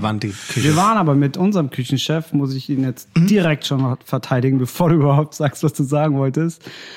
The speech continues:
Speaker 2: Also erstens, Simon Lindo ist ein absoluter Gott, nicht nur in der Küche, sondern auch sozial und menschlich. Zweitens, äh, damit die auch tatsächlich wissen, was sie da machen, haben wir ihn mitgenommen nach Beirut in den Libanon,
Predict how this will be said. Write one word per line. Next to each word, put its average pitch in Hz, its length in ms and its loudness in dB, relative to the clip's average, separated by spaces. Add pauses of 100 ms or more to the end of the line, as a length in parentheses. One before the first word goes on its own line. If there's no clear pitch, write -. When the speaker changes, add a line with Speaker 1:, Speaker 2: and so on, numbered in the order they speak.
(180)
Speaker 2:
Also 139 300 2
erstens, 160 460 0
Simon 147 240 2
Lindo 151 260 0
ist - 140 -6
ein - 80 -4
absoluter 139 480 -2
Gott, 156 360 -2
nicht 151 200 0
nur 151 100 0
in 143 60 0
der 131 80 -2
Küche, 180 480 -4
sondern 139 300 -2
auch 131 100 -2
sozial 143 640 -2
und 135 180 0
menschlich. 156 560 -2 (340)
Zweitens, 165 520 0
äh, 143 220 0
damit 143 420 0 (120)
die 147 220 2
auch 139 160 -2
tatsächlich 156 540 -4
wissen, 165 240 0
was 139 160 -2
sie 135 60 -2
da 127 120 0
machen, 131 500 -2
haben 131 260 0
wir 135 180 -2
ihn 131 140 0
mitgenommen 127 560 -2
nach 120 180 -6
Beirut 156 440 -2
in 123 120 -4
den 120 120 0
Libanon, 151 460 -2